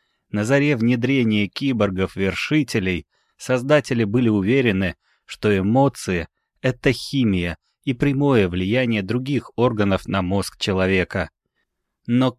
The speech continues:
как же они были ошеломлены тем, когда мозг, лишившись былых дополнений,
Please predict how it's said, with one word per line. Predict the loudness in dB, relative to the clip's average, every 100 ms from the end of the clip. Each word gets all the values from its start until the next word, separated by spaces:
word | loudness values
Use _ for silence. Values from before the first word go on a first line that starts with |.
| _
как | 2 2 2
же | 0
они | 0 0 0
были | 0 0 2
ошеломлены | 0 0 0 0 2 2 2 2
тем, | -2 -2 0 0 -4 _ _ _
когда | -6 -2 2
мозг, | 4 4 4 2 -2 -4
лишившись | -2 -2 -2 -2 -2 -4 -2
былых | -2 2 2 0 -2
дополнений, | -4 0 2 2 2 2 2 0 -4